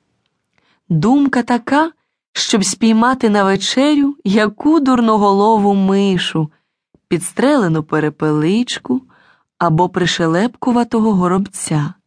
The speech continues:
що запізнився до гнізда, дзюбаючи соняшник. Кого вже доля не пошле,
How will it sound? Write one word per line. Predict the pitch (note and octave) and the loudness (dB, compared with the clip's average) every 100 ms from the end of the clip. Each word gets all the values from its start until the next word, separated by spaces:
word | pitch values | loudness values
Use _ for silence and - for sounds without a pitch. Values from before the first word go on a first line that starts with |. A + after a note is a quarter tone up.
| _ | _
що | - - - E3 | -20 -10 -4 -2
запізнився | E3 E3 G3+ F#3 G3+ F#3+ E3 | -2 -2 -2 0 -2 -2 -2
до | D#3+ E3 | 0 0
гнізда, | F3+ F#3+ F3+ G#3 B3 B3 _ _ - | 0 0 0 0 -2 -4 _ _ -6
дзюбаючи | F3+ D#3+ F3+ G3+ G3+ G3+ G3 G3+ | -2 0 0 0 0 0 -2 -6
соняшник. | G3 - G3+ F3 D3+ D3+ - E3+ - - _ _ _ _ _ _ _ _ | -6 -4 -2 0 -2 -4 -8 -8 -10 -18 _ _ _ _ _ _ _ _
Кого | - G3 G3+ D4 | -2 0 2 2
вже | C#4+ B3+ B3+ | 2 2 2
доля | F#3+ G3 F#3 E3 | 2 2 2 2
не | D#3+ D#3+ | 0 -2
пошле, | D3+ E3 - - G#3 A3+ D#3 | -2 -4 -4 -2 0 0 -2